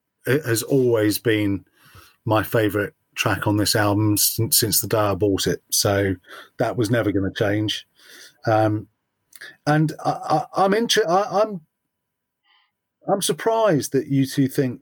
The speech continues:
Baby Doll is the weakest, weaker or weakest of them. Um,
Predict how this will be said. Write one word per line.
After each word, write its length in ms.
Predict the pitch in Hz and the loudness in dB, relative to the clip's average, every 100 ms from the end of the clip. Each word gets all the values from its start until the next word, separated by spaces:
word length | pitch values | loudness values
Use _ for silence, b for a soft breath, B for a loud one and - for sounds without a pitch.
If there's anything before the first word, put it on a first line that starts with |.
| - _ | -20 _
Baby 280 | 131 127 123 | 0 2 0
Doll 460 | 127 123 120 127 - | 0 2 2 0 -4
is 220 | 120 107 | -6 -2
the 100 | 127 | -2
weakest, 720 | 117 143 143 - 104 - - 139 | 2 2 0 0 -2 -2 -8 -2
weaker 560 | 135 135 101 101 104 | 0 0 -4 -2 -2
or 140 | 101 101 | -4 -4
weakest 480 | 123 - 101 - - | -4 -4 -6 -6 -6
of 240 | 90 87 - | -6 -6 -4
them. 260 | 82 90 - B B B B - | -4 -4 -8 B B B B -2
Um, 220 | 117 110 | -2 -2